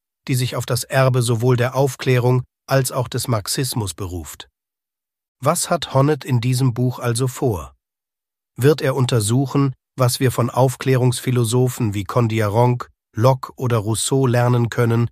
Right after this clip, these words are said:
für den ideologischen Kampf gegen die antidemokratischen Souveräne unserer Tage? Musk, Bezos, Gates? Wird er mit Feuerbach und Marx die Vorstellung auflösen,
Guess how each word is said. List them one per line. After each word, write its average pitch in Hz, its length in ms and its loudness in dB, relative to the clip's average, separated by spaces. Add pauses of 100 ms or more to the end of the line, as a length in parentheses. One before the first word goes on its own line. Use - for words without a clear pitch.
(220)
für 127 140 -2
den 117 160 0
ideologischen 123 840 0
Kampf 131 380 0
gegen 117 260 0
die 113 160 -4
antidemokratischen 120 1120 0
Souveräne 110 640 0
unserer 104 400 -2
Tage? 95 480 0 (580)
Musk, 127 480 2 (360)
Bezos, 113 580 0 (340)
Gates? 120 560 -2 (880)
Wird 151 180 4
er 143 80 2
mit 123 160 4
Feuerbach 139 560 4
und 104 180 -4
Marx 123 360 4
die 107 120 -4
Vorstellung 127 580 0
auflösen, 120 680 2